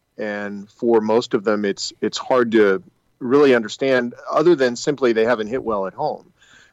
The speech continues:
Um, you know, you look at their numbers, their pitching numbers, and they're the best run prevention team in the American League.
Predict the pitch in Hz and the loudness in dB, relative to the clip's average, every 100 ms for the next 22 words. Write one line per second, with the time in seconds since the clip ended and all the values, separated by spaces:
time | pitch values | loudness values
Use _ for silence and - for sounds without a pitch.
0 | _ 107 104 104 104 104 123 113 104 117 | _ -2 0 0 -4 -8 -4 -2 -2 0
1 | 127 127 110 101 117 143 117 - 110 - | 0 0 0 0 0 0 0 0 -6 -2
2 | 139 - 117 110 101 117 120 113 107 101 | -4 -2 -2 0 2 2 0 -4 -2 -4
3 | 101 - 107 - 117 117 - 101 110 107 | -6 -4 -4 -2 -2 -2 -4 -4 -4 -6
4 | 101 98 113 113 107 101 104 104 104 95 | -12 -10 -6 -6 -6 -8 -2 0 -2 -4
5 | 104 147 123 | -2 2 0